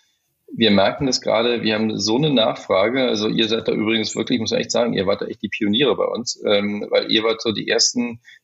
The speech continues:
die sich dieses Thema sozusagen bei uns wirklich attraktiv gemacht haben und gesagt haben, wir wollen zu dem Festival, weil das ist ein Sektor, den wir hier vertreten, wo so viel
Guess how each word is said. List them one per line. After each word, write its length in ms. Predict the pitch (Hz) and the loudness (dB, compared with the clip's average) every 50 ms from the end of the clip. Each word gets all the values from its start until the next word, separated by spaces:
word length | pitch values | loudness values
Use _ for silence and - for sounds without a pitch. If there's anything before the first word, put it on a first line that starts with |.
| _ _ | _ _
die 120 | 107 110 | 2 2
sich 340 | 104 98 107 110 104 - _ - | 4 4 2 0 0 -2 _ -4
dieses 240 | 113 104 101 95 - | -2 0 0 0 0
Thema 340 | - - 123 135 147 131 110 | 2 2 2 4 4 2 0
sozusagen 460 | 95 90 - - 110 98 107 101 101 | 0 -2 -2 -2 0 2 2 2 2
bei 80 | 92 104 | 0 0
uns 240 | - 123 110 - 107 | 0 -2 -4 -4 -2
wirklich 480 | 104 113 139 139 - 135 131 - - - _ _ _ _ _ _ _ _ _ | 0 0 0 0 0 -2 -2 -4 -6 -12 _ _ _ _ _ _ _ _ _
attraktiv 580 | - 120 - 107 104 101 - - 160 165 165 - | -2 -2 0 0 -2 -2 0 0 0 0 2 2
gemacht 320 | 156 139 135 135 135 - | 0 0 0 0 -2 0
haben 160 | 139 131 135 | 0 0 2
und 80 | 131 120 | 0 0
gesagt 260 | 110 104 107 107 - | 0 0 -2 0 0
haben, 140 | 113 110 101 | 0 0 0
wir 100 | 101 92 | 0 2
wollen 560 | 101 104 113 135 151 160 160 - - - _ _ | 2 2 2 2 2 0 0 -2 -6 -10 _ _
zu 140 | - - 131 | -6 0 0
dem 140 | 127 131 127 | 2 0 0
Festival, 520 | 127 135 135 - - 139 131 139 139 131 | -2 -2 -2 -2 -2 0 0 0 0 2
weil 100 | 117 107 | 2 0
das 160 | 101 101 - | 0 0 -2
ist 140 | 117 117 - | -4 -4 -2
ein 120 | 135 127 110 | 0 0 0
Sektor, 340 | 120 120 - - 139 131 | 0 -2 -2 -2 -2 0
den 180 | 117 120 120 117 | 2 0 0 2
wir 100 | 113 117 | 0 0
hier 160 | 113 110 110 | 0 0 -2
vertreten, 680 | 104 - 110 - - - 104 113 - 151 135 131 127 113 | -2 -2 -4 -2 -2 -2 -4 -2 -2 -2 -2 0 0 0
wo 100 | 110 110 | 0 0
so 160 | 98 107 107 | 0 -2 -4
viel 400 | - - - 120 123 123 120 120 | -4 -2 0 0 0 0 -2 -4